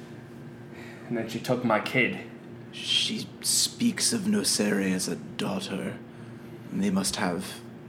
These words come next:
Speaker 2: some history together then, not necessarily by blood, unlikely. Hmm. And she didn't give you a name.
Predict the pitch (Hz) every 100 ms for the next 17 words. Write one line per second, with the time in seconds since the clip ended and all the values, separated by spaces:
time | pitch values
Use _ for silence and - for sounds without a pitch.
0 | - - - - - - - - 117 98
1 | 90 95 - - 98 95 95 107 98 -
2 | 80 - 98 92 95 101 104 95 92 82
3 | 95 92 92 92 90 80 78 - - -
4 | - - - - - - - - - -
5 | - - - - - - - - - -
6 | - - - - - - - - - -
7 | - - 226 208 196 196 175 175 165 -
8 | 151 - - - - - - - - -
9 | - - - - - - - - - -
10 | - - 208 101 98 - 95 95 95 92
11 | 92 90 85 82